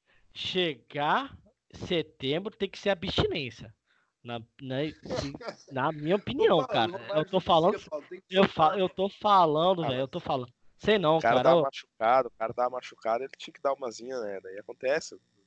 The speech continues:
Speaker 1: <laughs>
Speaker 3: O cara tá ali fora e tal.
Speaker 1: É, é, vamos finalizar assim, eu acho que
Speaker 2: Meia-noite,
Speaker 1: finaliza-,
Speaker 2: uma hora
Speaker 1: vamos
Speaker 2: da manhã,
Speaker 1: finalizar
Speaker 2: uma hora
Speaker 1: bem.
Speaker 2: da manhã,
Speaker 3: Uma da
Speaker 2: pô.
Speaker 1: É,
Speaker 3: manhã o cara
Speaker 2: É.
Speaker 3: começa a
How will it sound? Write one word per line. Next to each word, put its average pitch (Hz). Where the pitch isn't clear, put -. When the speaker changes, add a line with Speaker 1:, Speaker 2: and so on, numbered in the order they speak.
Speaker 1:
<laughs> 220
Speaker 3:
O -
cara 240
tá 117
ali 190
fora 131
e -
tal. 135
Speaker 1:
É, 160
é, 156
vamos 311
finalizar 214
assim, 190
eu 170
acho 202
que 240
Speaker 2:
Meia-noite, 208
Speaker 1:
finaliza-, 190
Speaker 2:
uma 240
hora 247
Speaker 1:
vamos -
Speaker 2:
da 220
manhã, 208
Speaker 1:
finalizar 170
Speaker 2:
uma 185
hora 151
Speaker 1:
bem. 180
Speaker 2:
da 180
manhã, 156
Speaker 3:
Uma 160
da 147
Speaker 2:
pô. 139
Speaker 1:
É, 131
Speaker 3:
manhã 127
o 139
cara 139
Speaker 2:
É. -
Speaker 3:
começa 127
a 107